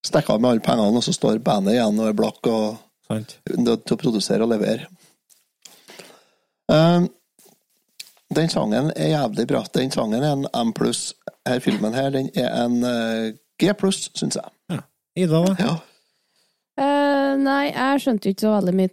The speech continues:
Speaker 3: av den. Eh, det kan jo hende at det er fordi at jeg ikke har, kan noe veldig mye om musikkbransjen generelt, så jeg forstår ikke, eh, stikkene de skal til med.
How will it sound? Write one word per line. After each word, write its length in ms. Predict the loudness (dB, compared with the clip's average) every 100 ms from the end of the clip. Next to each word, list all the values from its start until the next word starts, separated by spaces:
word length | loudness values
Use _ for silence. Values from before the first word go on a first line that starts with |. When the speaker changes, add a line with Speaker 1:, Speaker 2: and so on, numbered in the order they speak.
| -2
Speaker 3:
av 160 | -2
den. 220 | 0 0 -2 -10 _ -4
Eh, 380 | 0 0 0 0 -2
det 60 | -4
kan 120 | -2
jo 80 | -2
hende 200 | -2 -2
at 80 | -4
det 100 | -4
er 140 | -4
fordi 160 | -2 -2 -2
at 80 | -2
jeg 240 | -4 -4
ikke 120 | -4 -4
har, 500 | -2 0 0 0 -2
kan 220 | -4 -4 -2
noe 100 | -2
veldig 180 | -2
mye 160 | 0 0
om 60 | 0
musikkbransjen 600 | -2 -4 -6 -6 -4 -4
generelt, 400 | -2 -2 -2 -2
så 120 | -2 -2
jeg 80 |
forstår 380 | -2 -2 -2 0
ikke, 320 | -2 -4 -2
eh, 500 | 0 2 0 0 0 -2
stikkene 560 | -4 -6 -4 -2 -2
de 60 | -2
skal 220 | -2 -4
til 140 | -2
med. 200 | -2 -2